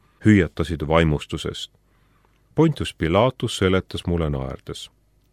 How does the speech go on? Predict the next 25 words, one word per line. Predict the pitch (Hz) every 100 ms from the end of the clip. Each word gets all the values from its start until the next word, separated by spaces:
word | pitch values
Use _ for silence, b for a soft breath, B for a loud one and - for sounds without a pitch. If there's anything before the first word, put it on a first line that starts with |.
| _ -
„Nüüd | 107 107
siis | 87 90
näed, | 92 107 78 -
kui | - 76 - b b b -
juutide | 113 117 98 95
käsutada | - 107 101 - 73 73
me | 80
oleme. | 90 82 76 82 _ _ _ -
Rooma | 104 143 120 87 73 _
prokonsul | 101 104 113 139 113 - 73
peab | - 101 101
nagu | 85 82 82
kurjategija | - 135 156 78 - 92 78 71 76
laskma | 101 - - 78
oma | 73 71
sealiha | - 131 131 76 78 78 71
Jordani | 80 127 110 73 73 73
jõe | 92 80
teiselt | - 104 - 69 -
kaldalt | 95 101 73 69 _ b b b b -
Antonia | 95 90 123 117 90 71
kindlusse | - 95 82 71 - -
salaja | - 104 110 92 - -
sisse | 78 71 - 73
vedama.“ | 71 - -